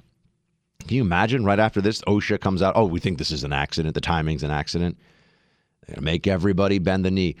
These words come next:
What else is Biden gonna do? The moment, this is true of any dictatorship, any, any authoritarian throughout history, they realize that if people actually have the freedom to hold them accountable,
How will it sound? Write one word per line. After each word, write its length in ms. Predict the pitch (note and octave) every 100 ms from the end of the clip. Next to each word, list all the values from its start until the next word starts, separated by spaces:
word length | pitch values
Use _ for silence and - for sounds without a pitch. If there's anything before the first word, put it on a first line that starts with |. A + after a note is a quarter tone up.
| -
What 180 | G#2+ F3
else 160 | G3
is 100 | E3
Biden 320 | G#2 B2+ A#2+ A2
gonna 160 | G#2
do? 280 | F#2+ D3+ C3+ - _
The 120 | A#2+
moment, 440 | C3 D#3+ A3 C#3+ G#2+
this 160 | F3+
is 100 | A#3
true 240 | - G#3+ F#3+
of 100 | -
any 280 | C3 C#3+
dictatorship, 680 | A#2+ A#2 - A#2+ A#2 C3+ B2+
any, 240 | A2 G#2+
any 220 | G#2+ A#2 A2
authoritarian 640 | - G#2 F#2 G#2 G2 F#2
throughout 260 | F#2 E2 D2
history, 460 | F2+ A2 B2 C3 - _ _ _ _ _ _ _ _ _
they 200 | G#2+ D3
realize 540 | D#3+ F#3 D#3+ C#3+ A#2
that 260 | F#2+ B2 A2 -
if 200 | A#2+ C3
people 360 | - G3+ D#3 C#3
actually 320 | C3 - A#2+
have 160 | A#2+
the 60 | G2
freedom 580 | - C#3+ D#3 B2+ G2 E2 - _ _ _ _
to 520 | - C3 B2 A2 G#2+ -
hold 320 | - D#3 F#3+
them 160 | C3 C#3
accountable, 760 | A2 C#3+ F3+ G#3 G#2 F2 G2